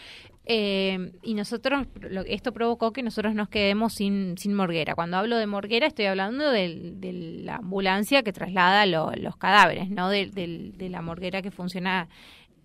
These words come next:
eh, en el hospital, ¿no? Em,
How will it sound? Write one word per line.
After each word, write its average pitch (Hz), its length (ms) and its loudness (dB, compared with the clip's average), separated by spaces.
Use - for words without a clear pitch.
eh, - 480 -14
en 185 100 -14
el - 100 -14
hospital, - 420 -14
¿no? - 160 -12
Em, 190 720 -2